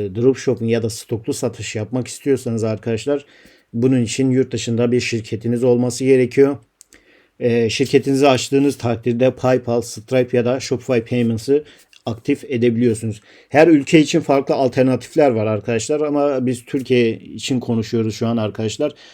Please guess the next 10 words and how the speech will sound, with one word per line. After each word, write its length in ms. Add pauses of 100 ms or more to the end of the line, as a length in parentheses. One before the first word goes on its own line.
(180)
Türkiye'de, 580 (420)
e, 320 (200)
PayPal, 540
Stripe 720 (240)
ya 160
da 100
Shopify 420 (120)
Payments'ı 680
aktif 360
edebilirsiniz. 720